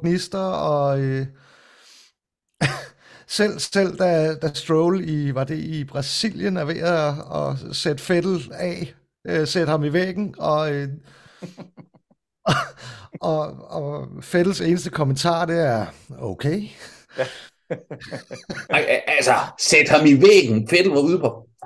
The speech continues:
Speaker 3: en græsplæne, fordi den klaphat ikke kan finde ud af at rive fat i rattet, altså. Hold nu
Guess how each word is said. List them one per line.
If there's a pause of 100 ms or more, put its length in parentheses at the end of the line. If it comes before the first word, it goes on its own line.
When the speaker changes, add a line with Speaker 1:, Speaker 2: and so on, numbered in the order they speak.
(140)
Speaker 3:
en
græsplæne,
fordi
den
klaphat (520)
ikke
kan
finde
ud
af (320)
at
rive
fat
i
rattet,
altså. (360)
Hold
nu